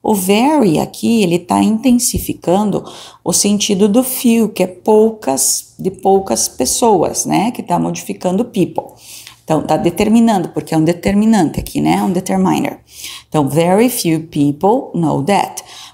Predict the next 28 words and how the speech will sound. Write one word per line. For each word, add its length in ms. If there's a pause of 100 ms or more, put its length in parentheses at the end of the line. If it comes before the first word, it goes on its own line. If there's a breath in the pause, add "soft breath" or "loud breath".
Muito 240
poucas 340
pessoas 640
sabem 420
disso. 640 (180)
Continuando 680
aqui 240
nos 180
examples. 800 (440 loud breath)
We 300
have 420
very 720
little 480
information 720
at 160
present 680
on 200
the 80
incident. 680 (400 loud breath)
Então, 160
nós 180
temos 340
muito 340
poucas 480
informações, 1160 (440 loud breath)
ah, 360
no 220
momento 680